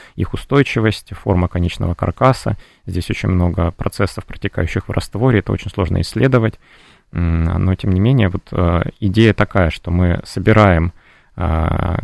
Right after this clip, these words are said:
кластер, э, фрагменты из металлов, дальше к нему присоединяются органические молекулы, и в конце наша сетка формируется, наполненная органическими молекулами растворителя,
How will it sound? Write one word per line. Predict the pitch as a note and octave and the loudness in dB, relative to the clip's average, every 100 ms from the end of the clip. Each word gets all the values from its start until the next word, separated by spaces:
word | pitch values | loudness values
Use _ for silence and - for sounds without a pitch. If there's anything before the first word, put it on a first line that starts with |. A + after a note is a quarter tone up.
| - | -4
кластер, | F#2+ F2 - E3+ F3 - | 0 0 0 -2 -4 -4
э, | C3+ A2 A2+ A2 | 0 2 2 0
фрагменты | - A2 A2+ A2 - | 2 4 6 4 2
из | A2 - A#2 | -4 -4 -6
металлов, | G#2+ A2+ G2+ G2+ - | -2 0 0 -2 -2
дальше | F#2+ F2+ - | 0 0 -2
к | - | -2
нему | G2 F#2+ | 0 0
присоединяются | F2 F#2 G2+ F2+ F2 G2+ | 0 -4 -2 -2 -2 -4
органические | F#2 F#2 F2 - - | 0 0 0 -4 -6
молекулы, | F#2 A2+ E3+ - G2 | -2 0 -2 -4 -6
и | A2+ | -4
в | A#2 | -6
конце | - - F#2 A#2 G#2 | -6 -6 -4 -4 -4
наша | F#2 - | -4 -6
сетка | - - - - - - - _ _ | -4 -4 -4 -8 -10 -16 -20 _ _
формируется, | F#2 F2 F#2 G#2+ - - | -4 -2 0 -2 -4 -6
наполненная | - E2+ G#2+ F#2 E2 E2 F#2+ - | -4 -2 -2 -2 0 -2 -2 -2
органическими | F2 F2 F#2 - - F2 | -2 0 -2 -4 -6 -4
молекулами | E2+ E2+ - E2+ E2 | -2 -2 -4 -4 -4
растворителя, | F2 - - G#2+ - F#2+ F#2+ G2+ | -4 -4 -4 -4 -4 -4 -2 -4